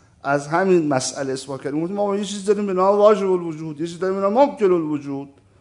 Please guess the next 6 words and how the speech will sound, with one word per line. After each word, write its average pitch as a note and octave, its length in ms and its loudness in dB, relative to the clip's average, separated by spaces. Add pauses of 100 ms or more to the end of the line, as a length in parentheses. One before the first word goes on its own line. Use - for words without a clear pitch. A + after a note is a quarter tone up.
(840)
واجب F3 720 8
الوجود F3 760 0
اون G#3 240 -2
حقیقتی F#3 680 0
است - 220 -12
که A3+ 100 2